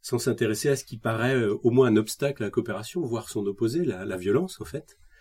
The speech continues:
Euh, est-ce qu'on peut développer peut-être cette idée qui m'a tout de suite, euh, frappé lorsqu'on a échangé sur cette idée, sur cette, euh, observation, euh, c'est que finalement le, le passage à l'acte, euh,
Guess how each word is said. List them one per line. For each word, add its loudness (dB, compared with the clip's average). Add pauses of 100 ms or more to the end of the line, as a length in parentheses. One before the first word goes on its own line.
(340)
Euh, -2 (120)
est-ce -2
qu'on -6
peut 6 (380)
développer 4
peut-être -4
cette -4
idée -2
qui -10
m'a -2
tout -14
de -20
suite, -10
euh, -2 (240)
frappé -2 (400)
lorsqu'on -2
a -4
échangé -2
sur -12
cette -8
idée, 0
sur -8
cette, -6
euh, 0 (520)
observation, -2 (580)
euh, -6
c'est -6
que -8
finalement 4
le, 4
le -2
passage -4
à -2
l'acte, -6
euh, -4